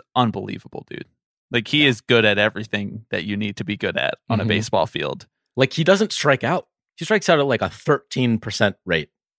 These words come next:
Speaker 1: In,
Speaker 2: Again,
Speaker 1: in
Speaker 2: sorry to
Speaker 1: today's
Speaker 2: throw a
Speaker 1: game,
Speaker 2: stat out there, but that is ridiculous.
Speaker 1: in today's game, when the number one thing that you have to adjust to when you come up is big league put out stuff. So strikeout rate is something that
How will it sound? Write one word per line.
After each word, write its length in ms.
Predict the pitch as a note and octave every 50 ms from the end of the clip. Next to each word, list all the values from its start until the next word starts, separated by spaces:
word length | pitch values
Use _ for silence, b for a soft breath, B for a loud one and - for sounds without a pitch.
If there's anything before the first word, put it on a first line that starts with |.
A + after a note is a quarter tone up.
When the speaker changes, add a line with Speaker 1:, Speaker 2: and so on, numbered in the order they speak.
| _ _ _ _ _ _ _ -
Speaker 1:
In, 140 | - A#3 A3+
Speaker 2:
Again, 240 | G3+ C3 C3 A3+ A3
Speaker 1:
in 160 | G#3 G3 F#3
Speaker 2:
sorry 360 | - - - F#3 E3 A3 B3
to 40 | A3
Speaker 1:
today's 160 | - A3+ G3
Speaker 2:
throw 80 | E3+ - - G3
a 40 | G#3
Speaker 1:
game, 80 | E3+ C3
Speaker 2:
stat 300 | A2 - F3 F3 F3+ - -
out 200 | B2+ A#2 G#2+ -
there, 280 | - G#2 G2 F#2+ F#2+ F#2
but 240 | - - A2 -
that 200 | - D3+ D3+ C#3+
is 240 | C3 A#2 A2+ G#2+ -
ridiculous. 1300 | G2+ G2+ G2 G2+ G#2+ G#2+ A2+ A2+ G#2+ G2+ F#2+ _ _ - - G#3 F#3+ - - - C3+ A2 G2 F2+ - C#3
Speaker 1:
in 100 | E3 D#3+
today's 420 | - G3 F3+ F#3+ G3+ G#3+ G3+ E3+
game, 480 | D3+ E3+ F3 F3 E3 C3+ A#2+ A2 G#2+ A2
when 500 | - B2+ B2 B2+ B2+ B2 A#2+ A#2 A#2 - _ _ _ _ _ _ _ -
the 100 | C3+ C3+
number 320 | C#3 D3+ F#3+ G#3+ G#3 A#3
one 220 | G3+ F3 D#3+ C#3+ B2
thing 380 | - - D3+ C#3+ B2 A#2 A2
that 100 | G#2 G#2+
you 120 | G#2+ A2+ A#2
have 180 | A2+ A#2 -
to 100 | - A2
adjust 340 | G#2+ G#2 - G#2 A2+ - -
to 100 | - G2+
when 120 | G2+ G#2 G#2
you 120 | G2+ G2+
come 260 | - - A2+ G#2+ G#2
up 240 | G2+ F#2+ F2+ _ - - _ _ _ _ _ _ _ -
is 320 | A#2 A2 G#2+ G2+ G2+ G#2+
big 300 | _ - A#2 A2+ A2+ G2+
league 480 | A2+ A2 G#2+ G#2 G#2 G#2 G2+ G2 - _ _ _ _ _ _ -
put 160 | - D3+ D3 C3+
out 240 | G#2+ G2 - -
stuff. 480 | - - - - - - - - - - _ _ _ _ _ _
So 480 | - - - C#3 B2+ A#2+ A#2 A2+ A#2 _ _ _ -
strikeout 380 | - - D#3+ E3 F#3 - E3 C3+
rate 160 | B2+ A#2+ A2+
is 80 | A#2+ A#2
something 380 | - A#2+ A#2 - A#2+ A2+ A2
that 320 | G#2 G#2+ G#2+ G2 - _